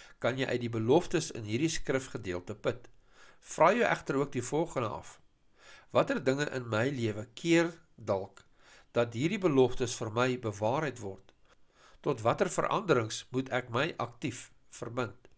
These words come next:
Wel, daar's baie,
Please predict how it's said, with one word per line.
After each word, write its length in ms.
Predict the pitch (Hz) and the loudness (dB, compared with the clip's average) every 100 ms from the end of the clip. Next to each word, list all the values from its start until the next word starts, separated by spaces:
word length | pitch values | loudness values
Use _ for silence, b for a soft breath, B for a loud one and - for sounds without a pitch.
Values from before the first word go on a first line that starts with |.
| - - _ _ b b b b b b - | -20 -20 _ _ b b b b b b 2
Wel, 220 | 143 143 - _ B B | 4 4 0 _ B B
daar's 260 | 120 139 127 | 4 4 4
baie, 320 | 143 139 101 | 4 4 2